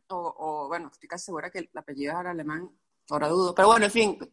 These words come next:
veías todo así, o sea, súper ordenado, súper organizado, tenía hornos de cerámica, hornos para, obviamente para vidrio, o sea, tenía millones de materiales, era una cosa así como, "Ay, Dios mío, ¿qué es esto?". El lugar era bellísimo, era una cosa increíble. Bueno, sea como sea, ok,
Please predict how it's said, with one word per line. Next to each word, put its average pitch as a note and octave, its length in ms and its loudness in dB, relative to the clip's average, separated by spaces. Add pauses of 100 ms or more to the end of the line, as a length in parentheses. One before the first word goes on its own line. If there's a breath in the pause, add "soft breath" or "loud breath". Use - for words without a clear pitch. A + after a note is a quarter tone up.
veías G#3+ 400 4
todo C4 260 8
así, D#4+ 520 -2
o C#4 40 -14
sea, A3 140 -14
súper F#3+ 320 -4
ordenado, F#3+ 480 -2
súper A3+ 200 -6
organizado, G3 500 2
tenía F3+ 380 -6
hornos A3+ 320 4
de G#3+ 120 -4
cerámica, G3+ 640 2
hornos F#3 320 -2
para, F3 480 4
obviamente E3 360 2
para E3 180 2
vidrio, G#3+ 480 4 (340 soft breath)
o G#3 100 4
sea, F3+ 500 8
tenía G3 380 0
millones G#3 500 2
de A3+ 80 -6
materiales, G3 540 4
era A#3 80 -6
una A#3+ 120 2
cosa C4 160 2
así C4 120 0
como, D#4+ 300 2 (340 loud breath)
"Ay, F#4+ 200 8
Dios F4+ 180 8
mío, F4 280 8
¿qué E4 80 0
es E4 60 4
esto?". D#4 220 4
El A3+ 60 4
lugar F#3+ 180 8
era G#3+ 120 10
bellísimo, B3 800 4
era C4+ 80 0
una F#4+ 100 2
cosa F4+ 180 2
increíble. - 380 0 (260)
Bueno, F3 200 6
sea G3+ 140 6
como B3 140 8
sea, B3 240 10
ok, G3+ 100 2